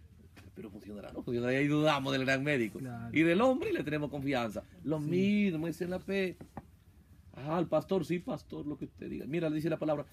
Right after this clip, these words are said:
Speaker 1: sí, sí, pero pastor, ¿usted qué me dice, pastor?". Dice, "El pastor me dijo, ah, ya recién". Pero mientras la palabra de Dios lo dice, no.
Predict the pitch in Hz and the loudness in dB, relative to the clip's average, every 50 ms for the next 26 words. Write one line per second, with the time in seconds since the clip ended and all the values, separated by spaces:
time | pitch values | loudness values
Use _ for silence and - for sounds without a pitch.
0 | - - - - 180 - - 175 160 - 160 156 151 - 165 - - 151 151 - | -18 -10 -4 -4 -4 -2 -2 -2 -2 -2 -4 -6 -6 -6 -8 -8 -8 -8 -8 -6
1 | - 160 - - 139 143 - 302 - 156 156 - - - - 147 143 139 - - | -6 -6 -6 -4 -6 -4 -6 -6 -6 -6 -6 -8 -12 -12 -12 -12 -12 -12 -12 -14
2 | - - - - - - - - - - - - - 131 123 151 143 - 143 - | -20 -20 -20 -20 -16 -16 -16 -16 -16 -20 -14 -6 -4 0 0 2 2 0 0 2
3 | 208 208 185 196 214 233 - 202 190 180 160 160 156 147 139 131 123 - 147 135 | 2 4 4 6 6 6 8 8 8 8 8 6 6 6 4 2 0 0 0 0
4 | 117 98 95 - - - - - - - - - - - _ - - - - - | 0 -2 -4 -12 -20 -20 -20 -20 -20 -18 -18 -20 -20 -20 _ -20 -20 -20 -20 -20
5 | - - - - - - - - - - - - - 104 117 127 123 131 127 135 | -20 -20 -20 -20 -20 -20 -20 -20 -20 -20 -20 -16 -12 -8 -6 -6 -4 -4 -4 -2
6 | 110 139 143 156 165 165 156 147 147 175 180 160 143 - - - - - - - | 0 2 2 2 2 2 0 2 2 2 2 2 0 -6 -12 -20 -20 -20 -20 -20
7 | - - - 123 147 160 202 180 - 185 180 - 156 202 - 202 175 | -18 -8 -2 -2 2 4 2 2 2 0 -4 0 0 0 0 -2 -4